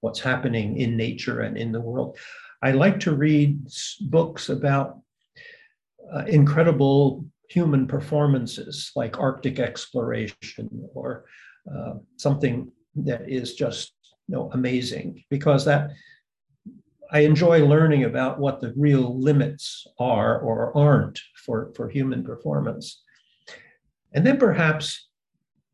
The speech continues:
this is not what you might expect to hear, uh, one of the books that's had a huge impact on my life is my own book.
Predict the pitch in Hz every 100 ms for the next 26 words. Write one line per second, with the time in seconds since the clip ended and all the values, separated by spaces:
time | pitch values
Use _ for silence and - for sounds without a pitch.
0 | _ _ - 147 - 143 147 151 147 156
1 | 147 139 135 143 139 - 143 139 - 139
2 | 202 202 131 - - - - _ - 135
3 | - 156 185 196 151 139 143 - - 139
4 | - - 127 117 185 180 131 151 165 -
5 | 120 117 131 123 117 113 113 147 131 -
6 | 135 147 - _ _ _ _ _ 135 139
7 | 139 170 220 180 - - -